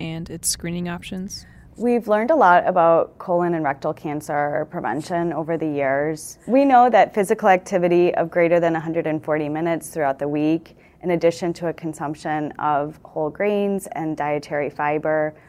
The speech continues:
Speaker 2: are associated with a decreased risk for colon and rectal cancer. We also know that consumption of red meat and processed meat, in addition to greater than two servings of alcohol daily,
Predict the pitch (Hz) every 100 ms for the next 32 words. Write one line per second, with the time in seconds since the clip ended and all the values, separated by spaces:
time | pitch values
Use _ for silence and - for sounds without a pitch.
0 | - 156 160 151 156 160 156 151 151 147
1 | 143 143 - 151 147 147 139 - - 143
2 | - 143 143 139 139 127 151 143 135 135
3 | 139 151 147 151 123 _ _ _ _ _
4 | _ _ - 190 196 190 202 190 165 165
5 | 165 165 - - - 175 170 160 175 160
6 | 151 151 160 160 156 151 160 151 143 151
7 | 151 - 151 151 143 - - - _ 170
8 | 175 170 - 170 165 156 151 156 147 147
9 | 147 - 170 156 156 - - 151 151 147
10 | 147 - 147 151 151 139 147 143 147 -
11 | 143 143 143 143